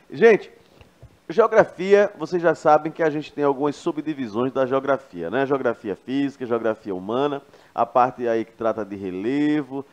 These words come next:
né? De, de, de, de paisagem, fusos horários, localização geográfica.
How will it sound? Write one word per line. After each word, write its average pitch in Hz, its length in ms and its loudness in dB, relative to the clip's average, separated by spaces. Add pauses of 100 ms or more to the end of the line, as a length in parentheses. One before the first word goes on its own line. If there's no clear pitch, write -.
(140)
né? 139 220 0
De, 117 140 -12 (140)
de, 107 220 -10
de, 113 140 -8
de 101 260 -6
paisagem, 123 1120 4 (460)
fusos 143 360 -2
horários, 127 760 6
localização 127 680 0
geográfica. 123 1040 2